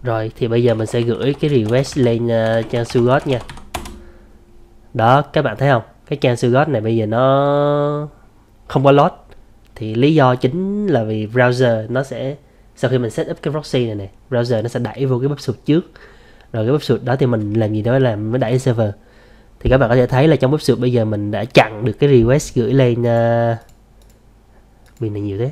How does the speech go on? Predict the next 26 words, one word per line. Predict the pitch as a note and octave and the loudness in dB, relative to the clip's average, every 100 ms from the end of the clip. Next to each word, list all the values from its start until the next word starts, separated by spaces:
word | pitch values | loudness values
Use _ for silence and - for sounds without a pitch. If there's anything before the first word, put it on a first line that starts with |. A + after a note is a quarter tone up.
| - | -4
Đây, | A#2+ B2 | -2 -2
chặn | - G#2+ A2 | -4 -10 -6
được | G#2+ | 0
cái | C3 | 2
request | A2 C#3 | 2 0
gửi | A#2+ A2 | -2 0
lên, | C3 A#2 A#2+ | 0 0 0
ờ, | A#2 | 0
Sugot | - B2 C3+ D3 | 2 2 2 2
thấy | D3+ | 0
không? | - - _ - - _ - _ - _ _ - - - - - - | -2 -8 _ -20 -20 _ -20 _ -20 _ _ -20 -20 -20 -20 -18 -4
Và | A#2+ A2 G#2+ G#2 | -2 0 -2 -4
mình, | A2 | -6
sau | - C#3+ | -4 -2
khi | C3+ | 0
mình | A2+ | 0
bấm | B2 - | 0 4
forward, | C3 C3+ D#3+ - | 6 6 4 2
forward | B2 C#3+ | 4 4
có | D3 | 2
nghĩa | B2+ | 2
là | A#2+ | 2
cho | - B2 | 4 4
nó | A#2+ | 4
đi. | C3 A#2+ B2+ - - - - _ _ _ _ _ _ _ | 4 2 0 -14 -20 -20 -20 _ _ _ _ _ _ _
Đó, | A#2+ G#2+ A2 C3+ | -4 0 0 0